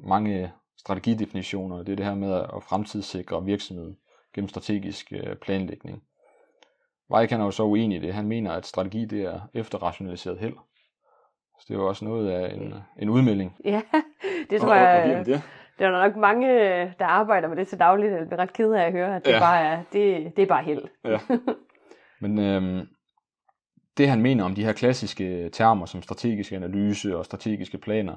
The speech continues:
Speaker 1: det er i hans optik kun primært et formo-,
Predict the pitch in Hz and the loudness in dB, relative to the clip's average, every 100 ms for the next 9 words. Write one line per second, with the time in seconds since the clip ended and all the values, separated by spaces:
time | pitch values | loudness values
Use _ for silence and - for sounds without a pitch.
0 | - _ _ _ _ _ - 98 95 113 | -14 _ _ _ _ _ -4 0 0 0
1 | 110 - - 110 - 107 - _ _ _ | -4 -6 -6 -6 -6 -8 -8 _ _ _
2 | _ - - 123 123 92 110 117 - 98 | _ -16 0 2 4 2 -2 -4 -2 -2
3 | 98 - | -2 -8